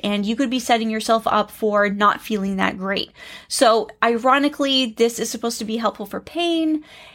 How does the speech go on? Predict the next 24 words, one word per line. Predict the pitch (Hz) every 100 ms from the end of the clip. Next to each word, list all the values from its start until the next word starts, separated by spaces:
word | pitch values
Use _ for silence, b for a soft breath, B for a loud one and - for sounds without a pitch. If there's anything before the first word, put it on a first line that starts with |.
| _
and | - 359 359 320
it | 302
could | 285
actually | 240 233 254
cause | 226 - 220 214 208
topical, | - 208 214 202 196 - -
topical | 233 233 220 -
or | 208 208
internal | 196 208 196
pain | 190 208 196
if | - 196
you | 202
are | 185
using | 185 185 180
this | 190 -
recipe. | 190 - - -
Listen, | 233 262 220 - B B B B -
if | 254 - 208
you | 233 294 330 311 339
want | 226 240 247 240 -
help | - 214 226 320 - b b b
with | 208 214 226
essential | 233 233 220 262
oils, | 196 190 185 185 185